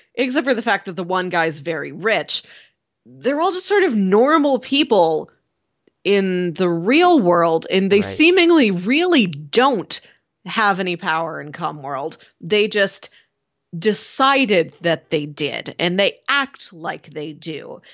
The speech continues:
Speaker 1: And they've never run into anyone before that we know of that has tried to stop them.
Speaker 2: They've, they've also not really, uh, really talked about their purpose,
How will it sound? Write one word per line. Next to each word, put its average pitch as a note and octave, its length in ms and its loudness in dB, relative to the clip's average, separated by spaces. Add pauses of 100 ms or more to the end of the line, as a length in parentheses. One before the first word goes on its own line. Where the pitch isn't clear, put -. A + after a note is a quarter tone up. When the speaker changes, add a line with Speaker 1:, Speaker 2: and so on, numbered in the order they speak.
(180)
Speaker 1:
And F#3 160 -4
they've D#3+ 220 -2
never A3 420 0
run A#3+ 240 0
into A3+ 260 -2
anyone G3+ 480 0
before F#3+ 380 0
that F3 160 0
we G#3 160 0
know F3 220 4
of D#3+ 200 2
that D#3+ 140 0
has D#3 160 -4
tried C#3 380 -8
to F#3+ 80 -10
stop - 640 -8
them. - 400 -10 (920)
Speaker 2:
They've, B2 200 -8 (100)
they've C3+ 200 -4
also D#3+ 600 -6
not A#2+ 500 -6 (140)
really, A2 480 -4
uh, E2+ 480 -4 (1300)
really A#2+ 680 -8
talked - 440 -6
about F#2+ 300 -6
their F2 100 -8
purpose, - 840 -8